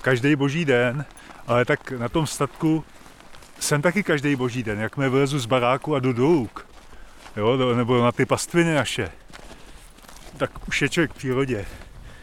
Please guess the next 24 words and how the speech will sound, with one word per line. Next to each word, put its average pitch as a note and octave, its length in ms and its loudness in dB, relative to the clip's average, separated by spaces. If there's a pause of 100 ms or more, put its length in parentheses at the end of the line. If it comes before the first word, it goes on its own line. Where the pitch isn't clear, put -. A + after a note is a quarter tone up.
(320)
Vidí, C3 320 -2
že C#3+ 80 0
jo, C#3+ 180 4
eh, - 1400 -12
věci, C3 440 2
které D3 420 0 (1900)
i C#3 60 0
třeba D3+ 280 4
na D3+ 120 6
tom D#3+ 180 2
statku - 360 -2
jsou D3+ 380 2
úžasný, D#3+ 500 0
unikátní, C3 680 0
jo. G2+ 100 -2
Vylezete A#2 460 2
ven, A2 260 2
táhne A2+ 300 -2
nad G#2+ 140 0
váma A2+ 280 2
šedesát A2+ 540 0
krkavců, B2 600 -4
že G2 100 -2
jo. G2 140 -2